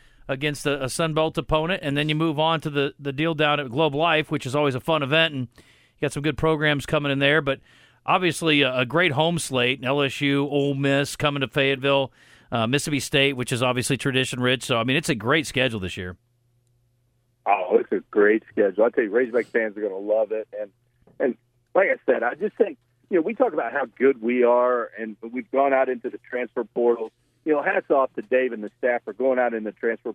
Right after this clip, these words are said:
Speaker 2: portal, you know, getting guys like a Hudson White. Aloy is a stud at shortstop from, uh, Sacramento State. We haven't even talked about him yet. You guys are gonna love him at, at shortstop.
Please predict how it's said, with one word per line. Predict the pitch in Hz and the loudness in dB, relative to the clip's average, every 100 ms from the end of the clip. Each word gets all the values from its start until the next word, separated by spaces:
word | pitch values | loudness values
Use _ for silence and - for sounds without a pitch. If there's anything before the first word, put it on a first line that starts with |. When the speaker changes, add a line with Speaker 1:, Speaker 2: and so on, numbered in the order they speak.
| - | -6
Speaker 2:
portal, | 110 113 110 - _ _ - | 0 2 2 -2 _ _ -6
you | 131 | -2
know, | 117 | -2
getting | 107 151 131 | -2 -6 -2
guys | 127 123 113 | 2 2 0
like | 110 | -4
a | 107 | -4
Hudson | 131 131 - 120 110 | -2 -2 -4 -10 -2
White. | 113 117 117 117 113 - 110 | 2 2 2 2 0 -2 0
Aloy | 110 120 135 135 131 | 2 4 4 4 0
is | 107 | -4
a | 104 - _ | -12 -20 _
stud | - 127 123 | -4 -2 -2
at | 107 _ | -6 _
shortstop | 123 117 - 117 113 - | -8 -8 -6 -4 -4 -6
from, | 113 101 - _ _ - | -8 -8 -14 _ _ -8
uh, | 127 110 - | -4 -2 0
Sacramento | 127 123 117 117 - | -2 -2 -4 -4 -4
State. | - 117 113 | 2 2 2
We | 120 | 0
haven't | 127 120 | -2 -4
even | 104 | -2
talked | 120 - | -2 0
about | 113 104 | -4 -4
him | 117 110 | -4 -4
yet. | 110 110 117 | -4 -4 -2
You | 131 | 2
guys | 131 | 2
are | 113 | 0
gonna | 117 | -4
love | 104 110 120 - | 0 2 2 2
him | 120 113 | -2 -2
at, | 107 | -4
at | 107 107 - | -6 -8 -2
shortstop. | 117 110 - 117 110 | 0 0 2 2 2